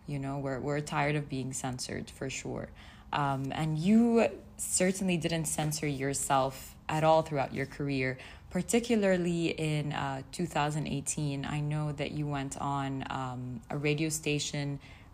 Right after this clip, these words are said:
based in New York called Hi-, Hot ninety-seven, if I'm not mistaken. Um,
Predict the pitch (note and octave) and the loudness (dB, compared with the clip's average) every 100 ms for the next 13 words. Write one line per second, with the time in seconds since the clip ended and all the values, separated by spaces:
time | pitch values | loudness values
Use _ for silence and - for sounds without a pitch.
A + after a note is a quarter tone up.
0 | - D#3 D#3 - D#3 C#3+ C#3 C#3 C#3+ G#3+ | 0 2 2 0 0 0 0 0 0 -2
1 | - - C#3 C3+ C3+ - - D3+ D3+ - | -4 -4 -2 -2 -6 -10 -4 -2 -2 0
2 | - D3+ - C#3+ D3 D3 - C#3 C#3 F#3 | 2 2 2 -2 -2 -4 0 0 2 0
3 | A3 - - C3 A#2 - - - - - | -2 -2 -6 -4 -6 -6 -8 -6 -4 2
4 | A#3+ A#3+ - - - - D#3+ D3+ D3 D3 | 2 2 -8 -14 -8 0 4 4 2 0
5 | C#3+ | -4